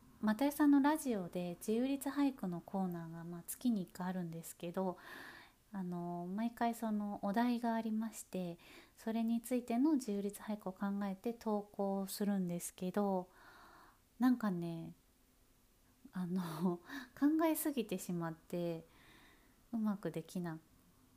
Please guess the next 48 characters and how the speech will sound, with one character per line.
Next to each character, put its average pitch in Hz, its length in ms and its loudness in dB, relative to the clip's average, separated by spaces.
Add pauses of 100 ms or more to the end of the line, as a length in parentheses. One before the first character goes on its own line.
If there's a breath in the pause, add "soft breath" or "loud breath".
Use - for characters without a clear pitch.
(500)
か 185 120 0
っ 175 60 -4 (120)
た 170 100 -2
り 160 140 -6
し - 200 -14
て、 175 420 -6 (1080)
う - 20 0
ん、 180 240 0
な 233 120 4
ん 277 80 2
か 254 100 4
も 285 140 6
っ 359 40 -6
と 240 140 -2
シ 311 180 0
ン 320 80 0
プ 226 140 2
ル 202 140 2
に 180 160 -2
ス 262 160 0
ッ 262 60 -2 (180)
と 180 120 0
出 214 140 0
た 214 180 -2
言 190 240 -2
葉 220 140 2
の 202 160 2
方 180 240 -2
が 165 240 -4 (640 loud breath)
い 214 140 0
い 202 40 0
の 185 120 -2
か 165 160 -6
も 160 180 -8
な 208 240 0
ー 208 40 0
な 170 180 -2
ん 160 80 -8
て - 260 -10 (240 loud breath)
思 190 260 0
う 180 40 0
ん 170 80 -4
で 165 100 -6
す - 160 -14
け - 140 -10
ど、 170 340 -6 (760 loud breath)
多 277 120 0
分、 190 340 -4